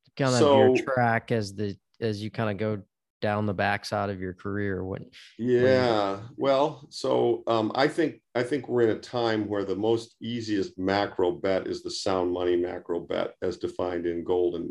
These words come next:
Speaker 2: and Bitcoin. Um, I've got a legacy gold, uh, stock mining, gold mining stock business. I've been picking these things since oh eight, and they're still silly cheap. And I feel like we're in a bear mar-, a bull market for gold, and we're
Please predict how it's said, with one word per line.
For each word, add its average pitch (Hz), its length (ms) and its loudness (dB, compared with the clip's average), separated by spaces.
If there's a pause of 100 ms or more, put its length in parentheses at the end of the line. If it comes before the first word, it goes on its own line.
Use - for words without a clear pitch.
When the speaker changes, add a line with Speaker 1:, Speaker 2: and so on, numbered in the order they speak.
Speaker 2:
and 85 140 -8
Bitcoin. 95 580 -4 (560)
Um, 95 160 0
I've 95 160 0
got 101 140 4
a 90 40 4
legacy 104 680 2
gold, 95 440 0 (380)
uh, 87 280 -4 (180)
stock - 520 0 (120)
mining, 95 540 0
gold 104 200 2
mining 98 320 0
stock 95 440 -4
business. 95 480 -4
I've 92 100 -10
been 90 140 -4
picking 92 280 -2
these 90 160 -2
things 92 240 -2
since 87 220 -6
oh 90 240 0
eight, 95 260 0 (480)
and 90 100 -2
they're 90 120 0
still 98 340 0
silly 90 380 0
cheap. 92 360 -4
And 90 80 -2
I 90 60 -4
feel 92 200 0
like 90 180 -2
we're 98 140 0
in 107 140 4
a 95 40 2
bear 92 240 2
mar-, 95 200 -4
a 98 40 -2
bull 98 200 2
market 92 340 -2
for 87 100 -6
gold, 90 420 0
and 90 100 -2
we're 90 200 -2